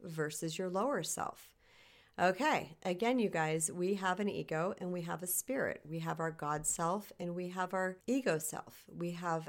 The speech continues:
our, the angel on one shoulder and the devil on the others. You guys get the picture. We have a higher self and we have a lower self. Now, the ego tends to be afraid.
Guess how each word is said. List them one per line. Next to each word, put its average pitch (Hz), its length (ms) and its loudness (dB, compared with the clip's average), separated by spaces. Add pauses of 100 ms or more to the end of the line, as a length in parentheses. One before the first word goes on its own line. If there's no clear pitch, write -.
our, 151 540 -2
the 151 160 -4
angel 160 320 -2
on 170 200 2
one 180 160 2
shoulder 226 400 0
and 247 120 4
the 233 80 4
devil 226 300 0
on 214 180 2
the 214 140 2
others. 180 380 -2
You 170 60 -2
guys 185 280 -2
get 180 200 -2
the 196 60 -4
picture. 170 560 -6 (220)
We 208 140 6
have 214 220 4
a 247 40 6
higher 185 340 0
self 175 340 0
and 175 160 -2
we 170 80 -2
have 165 260 0
a 165 60 -2
lower 156 300 -2
self. - 320 -6 (480)
Now, 180 140 2
the 175 200 -2
ego 202 300 6
tends 185 480 0
to 196 100 -4
be 175 280 0
afraid. 160 560 -2